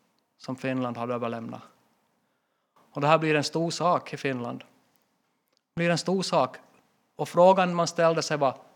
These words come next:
hur kan vi på bästa sätt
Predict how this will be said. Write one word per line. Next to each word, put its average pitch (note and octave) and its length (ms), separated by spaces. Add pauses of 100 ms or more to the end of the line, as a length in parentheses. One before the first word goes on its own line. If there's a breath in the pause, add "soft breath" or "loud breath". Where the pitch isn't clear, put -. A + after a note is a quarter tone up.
(320)
hur E3 480 (640)
kan D#3+ 340
vi C#3 380 (400)
på D3+ 120
bästa E3 720
sätt - 500